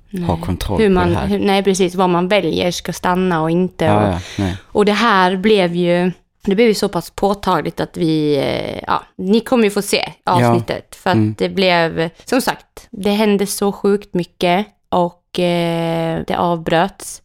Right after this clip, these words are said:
Speaker 1: Och hur allting gick till har vi valt att låta bli osagt.
Speaker 2: Ja.
Speaker 1: Så får ni se på LaxTon Ghosts, eh, serie sen.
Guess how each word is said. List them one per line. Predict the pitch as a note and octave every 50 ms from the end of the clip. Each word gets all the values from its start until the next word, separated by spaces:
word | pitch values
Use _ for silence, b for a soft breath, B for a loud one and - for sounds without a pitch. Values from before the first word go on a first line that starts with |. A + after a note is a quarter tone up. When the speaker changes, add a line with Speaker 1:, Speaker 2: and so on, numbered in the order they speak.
| _ -
Speaker 1:
Och | F#3+ F3+ - - - -
hur | A3 A3 G#3 G#3 F#3
allting | - F#3 F3+ F3 F3+ - F#3+ F3+ F3+
gick | F#3 F#3 - - -
till | - G#3 G3 F#3 E3+ F3+ F3
har | F3 E3+
vi | F3 F3
valt | F3+ F3 E3 E3 D#3+ E3+ - - -
att | - F3+ D#3+ - _ - -
låta | - - E3+ E3 E3 D#3+ - _ - - E3+ D#3+ D#3 E3 - _ -
bli | F3+ F3 F#3 F3+
osagt. | F3+ F3+ E3+ - F#3+ - - - - - _ _ -
Speaker 2:
Ja. | - C3 C3
Speaker 1:
Så | F#3+
får | F#3 - G#3 G3
ni | F#3+ F3+
se | - - - G3+ F#3 F3 E3+
på | - - - F3
LaxTon | F3 F3 E3+ - - - F3 F3
Ghosts, | F3+ F3+ E3 E3 E3 - - - _ - - - E3+
eh, | E3+ E3 E3 E3 E3 D#3+ E3 E3 E3
serie | E3 - A3 F3 D#3+ - - - -
sen. | - - -